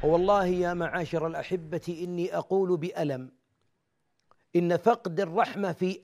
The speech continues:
أي مؤسسة تعليمية، تربوية، وحقوقية، بلديات، أي أمر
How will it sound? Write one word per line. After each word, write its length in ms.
أي 260
مؤسسة 680
تعليمية، 760
تربوية، 800
وحقوقية، 1600
بلديات، 1080
أي 520
أمر 500